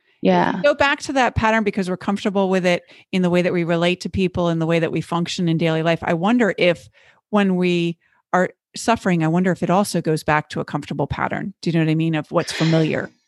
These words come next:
Speaker 2: I don't know.
Speaker 1: Yeah, I kinda have an idea about that too. I kinda agree with you. I feel like that's when you're suffering, is when you're going back to that pattern.
Speaker 2: Mm-hmm.
Speaker 1: After what I learned how the North Node works and everything that's struggling, the struggles I've had, I'm like,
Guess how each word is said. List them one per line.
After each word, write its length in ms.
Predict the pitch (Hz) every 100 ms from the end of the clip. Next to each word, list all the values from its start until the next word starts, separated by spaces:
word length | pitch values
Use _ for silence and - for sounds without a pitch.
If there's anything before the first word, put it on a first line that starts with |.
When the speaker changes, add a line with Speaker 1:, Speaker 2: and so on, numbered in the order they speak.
| -
Speaker 2:
I 40 |
don't 100 | 202
know. 220 | 339 - 196 _ _ - -
Speaker 1:
Yeah, 380 | 262 247 226 196
I 140 | 202
kinda 160 | - 254
have 80 | 254
an 80 | 233
idea 220 | 208 214
about 220 | 202 196
that 180 | 196 185
too. 340 | - 233 220
I 140 | 185 190
kinda 280 | - 214 196
agree 200 | 180 208
with 120 | 220
you. 100 | 175 -
I 80 |
feel 240 | 202 - 214
like 240 | 196 190
that's 260 | 202 185 -
when 140 | 180
you're 100 | 175
suffering, 600 | 170 - - - - 175 - _ _ _ _
is 220 | - 170 185
when 120 | 170
you're 100 | 165
going 300 | 165 160 156
back 460 | 151 127 - - -
to 180 | - 156
that 160 | 127
pattern. 540 | - 123 - 131 175 175 - - - -
Speaker 2:
Mm-hmm. 100 | 180
Speaker 1:
After 240 | 185 175
what 140 | 180 175
I 120 | 165
learned 220 | 165 156
how 140 | 160
the 160 | 156 160
North 360 | - 175 165 -
Node 220 | 165 156
works 560 | 170 160 202 - - - - - - - - -
and 300 | 175 170 180
everything 480 | 175 165 160 165 165
that's 240 | - -
struggling, 640 | - 180 165 170 160 165 - - -
the 80 |
struggles 360 | 160 196 180 165
I've 240 | 156 160
had, 280 | 185 196 190
I'm 140 | 170 180
like, 360 | 165 - -